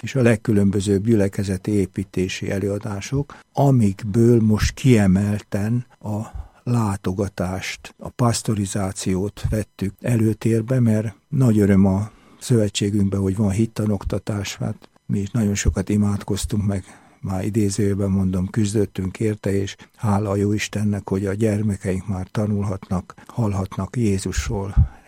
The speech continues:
egy kisgyermekkorba, de azt látjuk, hogy ugye tizenöt-húsz óra hittan órát,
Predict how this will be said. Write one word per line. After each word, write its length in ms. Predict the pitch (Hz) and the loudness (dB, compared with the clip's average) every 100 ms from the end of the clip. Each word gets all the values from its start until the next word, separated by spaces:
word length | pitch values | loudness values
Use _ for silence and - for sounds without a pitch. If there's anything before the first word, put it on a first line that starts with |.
| - | -14
egy 120 | 98 - | -14 -12
kisgyermekkorba, 1300 | - 117 131 131 107 120 101 - 127 123 113 127 - _ - 113 | -4 -4 -2 -4 -4 -4 -6 -6 -4 -4 -4 -8 -10 _ -14 -4
de 180 | 107 113 | -4 0
azt 240 | 139 131 | 2 2
látjuk, 400 | 123 101 98 123 | 2 -2 0 -4
hogy 160 | - 113 | -2 -2
ugye 200 | 101 101 | 0 0
tizenöt-húsz 800 | - 123 110 98 101 123 120 - | 0 0 2 0 0 0 0 -2
óra 360 | 98 101 101 - - | -2 -2 -6 -8 -4
hittan 540 | 117 - - 107 101 | -4 -4 -4 -2 -2
órát, 500 | 113 113 113 110 104 | -2 -2 -2 -4 -6